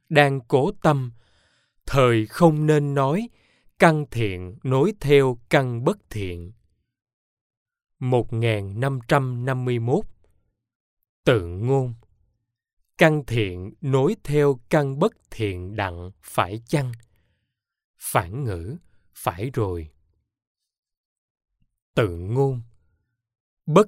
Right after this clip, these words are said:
thiện vẫn sanh ra cho người tác ý, không khéo, phải chăng? Phản ngữ, phải rồi. Tượng ngôn.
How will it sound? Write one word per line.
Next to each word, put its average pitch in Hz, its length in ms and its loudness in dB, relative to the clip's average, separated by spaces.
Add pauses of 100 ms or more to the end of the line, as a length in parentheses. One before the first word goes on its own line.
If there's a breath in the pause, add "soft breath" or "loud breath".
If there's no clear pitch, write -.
(140)
thiện 101 420 -6 (180)
vẫn 117 340 0
sanh 151 340 0
ra 147 300 0 (100)
cho 147 200 2
người 104 400 -4 (100)
tác - 320 -4
ý, 160 300 0 (240 soft breath)
không 139 320 2
khéo, 147 460 -2
phải 101 340 -2 (140)
chăng? 135 260 0 (1000)
Phản 123 480 0
ngữ, 110 320 -6 (280)
phải 113 420 -4
rồi. 92 380 -4 (1200)
Tượng 104 400 -2
ngôn. 135 300 0